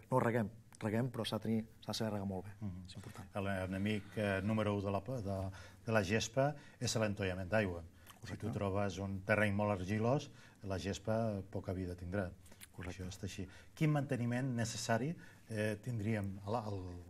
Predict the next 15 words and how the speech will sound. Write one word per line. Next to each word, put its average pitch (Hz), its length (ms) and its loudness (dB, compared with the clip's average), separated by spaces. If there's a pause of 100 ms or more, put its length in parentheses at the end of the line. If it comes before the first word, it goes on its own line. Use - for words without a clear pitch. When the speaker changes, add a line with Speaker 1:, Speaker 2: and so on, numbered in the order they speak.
(200)
Speaker 2:
llarg 98 260 4
de 92 100 0
l'any? 82 220 -2 (1300)
Speaker 1:
Amb 104 100 2
el 101 180 2
manteniment 110 420 6
mínim 147 280 8
són 110 220 4
les, 107 280 0
les 107 220 0
segues, 156 440 6 (360)
eh, - 60 -4 (580)
habituals, 113 640 2
Speaker 2:
Sí. 123 120 -6
Speaker 1:
eh, - 40 -4